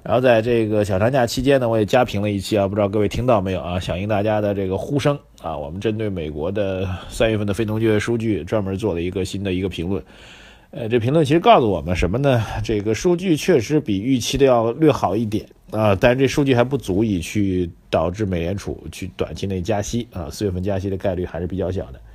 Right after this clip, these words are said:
啊，六月份有没有呢？我觉得走一步看一步吧。那么总体上来讲，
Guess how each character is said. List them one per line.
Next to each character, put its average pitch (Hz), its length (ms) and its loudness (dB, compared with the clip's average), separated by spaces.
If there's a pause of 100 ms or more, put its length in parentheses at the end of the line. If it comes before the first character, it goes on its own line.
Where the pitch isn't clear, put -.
(460)
啊， - 140 -16
六 120 160 2
月 120 60 6
份 113 140 0
有 98 100 0
没 107 80 0
有 98 140 2
呢？ 87 120 -2
我 87 120 0
觉 80 100 -4
得 87 220 -4 (100)
走 - 160 -4
一 82 60 -4
步 110 80 0
看 117 200 0
一 117 60 0
步 131 180 0
吧。 - 320 -8
那 92 80 -10
么 92 80 -4
总 92 140 -4
体 139 80 2
上 110 140 2
来 95 160 0
讲， 92 180 -2